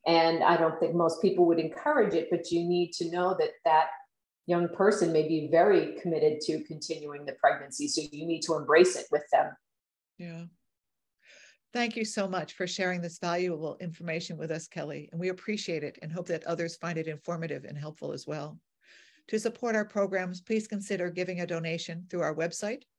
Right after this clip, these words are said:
Speaker 2: draketarts dot com, where you can also find more information about our upcoming Arts Saturdays. And thank you to our current sponsors and donors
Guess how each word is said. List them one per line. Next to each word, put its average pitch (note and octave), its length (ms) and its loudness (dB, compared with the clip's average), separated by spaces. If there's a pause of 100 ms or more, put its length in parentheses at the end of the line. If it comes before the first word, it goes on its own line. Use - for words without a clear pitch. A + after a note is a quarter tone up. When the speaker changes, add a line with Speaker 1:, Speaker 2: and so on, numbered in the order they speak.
(140)
Speaker 2:
draketarts D#3 720 -2 (160)
dot - 240 -8
com, D3 340 -12 (1120)
where F#3 220 0
you G3 180 -2
can F3+ 100 -8
also F#3 320 -4
find F3+ 300 -2
more E3+ 140 -4
information E3+ 500 -6
about D#3 220 -2
our D3+ 160 -4
upcoming E3 560 -10
Arts D3 320 -6
Saturdays. - 720 -8 (500)
And F3 180 -6
thank G3+ 260 -2
you G#3+ 140 -4
to G3+ 160 -8
our D3 120 -2
current - 420 -8
sponsors F3+ 560 -6
and D3+ 140 -10
donors D#3 500 -10